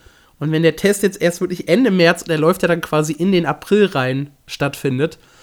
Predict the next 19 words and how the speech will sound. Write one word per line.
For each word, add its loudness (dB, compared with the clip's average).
dann -2
wird's -2
keinen 0
Release -2
mehr 0
im -4
April 0
geben -4
und -12
Mai, 2
je 0
nachdem, 0
wie -2
der 2
Test 0
verläuft, 0
mitunter -4
auch -2
nicht. -6